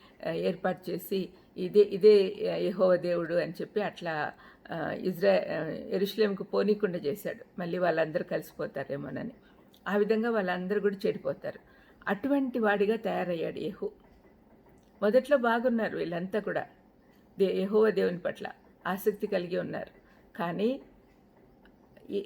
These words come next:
ఇహలోకపరమైన ఆశలు ఎక్కువైపోయి అతను దేవునికి దూరం అయిపోయాడు. దేవుని మార్గం నుంచి జారిపోయాడు. కానీ యెహోనాదాబు యెహూలాగా ఉండకుండా ఉండేందుకు తగిన జాగ్రత్తలు తీసుకున్నాడు. యెహూతో పాటు తిరుగుతున్నాడు కదా యెహోనాదాబు.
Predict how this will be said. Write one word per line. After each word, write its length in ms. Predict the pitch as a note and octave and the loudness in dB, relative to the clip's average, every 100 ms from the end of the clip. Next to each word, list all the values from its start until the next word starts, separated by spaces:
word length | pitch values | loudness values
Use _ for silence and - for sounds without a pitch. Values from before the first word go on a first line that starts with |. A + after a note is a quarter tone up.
| A3+ | -2
ఇహలోకపరమైన 840 | G#3+ B3 B3+ A3+ G#3 F#3 F#3 F3 | -2 2 2 2 2 0 0 0
ఆశలు 420 | D3+ E3+ F#3+ G3+ | 2 2 2 0
ఎక్కువైపోయి 800 | F3 - F3+ D#3 - D#3+ F#3 G#3 - - - | -2 -4 -6 -6 -6 -6 -6 -6 -8 -20 -12
అతను 280 | F3+ E3 D#3 | -6 -4 -4
దేవునికి 400 | D#3+ D#3+ D#3+ E3+ | -4 -4 -4 -8
దూరం 340 | D#3+ F3 E3+ | -4 0 0
అయిపోయాడు. 480 | D#3+ D3+ D#3+ C#3 - - - - - _ _ _ _ - - - | 0 -4 -2 -2 -2 -8 -14 -20 -20 _ _ _ _ -20 -20 -2
దేవుని 300 | F3+ G#3 G#3+ | 6 8 8
మార్గం 380 | G3+ F3+ F3 F3 | 6 4 4 -2
నుంచి 340 | E3+ G3 E3+ - | -4 -6 -6 -6
జారిపోయాడు. 640 | - D#3 D#3+ - D#3+ D3+ - - - A3+ | 2 2 2 -2 -4 -4 -6 -16 -10 -4
కానీ 200 | A#3 C4 | 0 2
యెహోనాదాబు 760 | G3 G3 B3 B3+ G#3+ G3+ G3 | 2 0 0 0 2 2 2
యెహూలాగా 640 | G#3+ F3+ G#3+ A3 G3+ F#3+ F3 | 0 0 2 4 4 2 -2
ఉండకుండా 560 | E3+ F3+ F#3 F3 F#3 | -2 -6 -6 -2 -2
ఉండేందుకు 680 | E3 D#3+ D#3+ D#3+ G#3+ B3 D4+ - - _ | -2 -2 -4 -4 -8 -8 -8 -10 -20 _
తగిన 260 | G3 G3 G#3+ | 2 4 2
జాగ్రత్తలు 640 | G3 E3+ F3 G#3 G#3 G#3 | 4 2 4 0 0 -2
తీసుకున్నాడు. 580 | E3 D3+ - D3 D3+ - - - - - - - _ G#3 | -2 -10 -12 -10 -8 -10 -14 -20 -20 -20 -20 -20 _ 0
యెహూతో 360 | G#3+ B3+ - | 2 2 2
పాటు 280 | B3+ A3+ A3 | 4 4 4
తిరుగుతున్నాడు 600 | G#3+ G3+ G3+ G3 F3+ E3 | 0 0 0 0 0 -2
కదా 200 | E3 D#3+ | -2 -2
యెహోనాదాబు. 800 | F#3 F3 F#3+ E3+ D#3 D#3 - - | 0 0 0 -4 -4 -4 -6 -8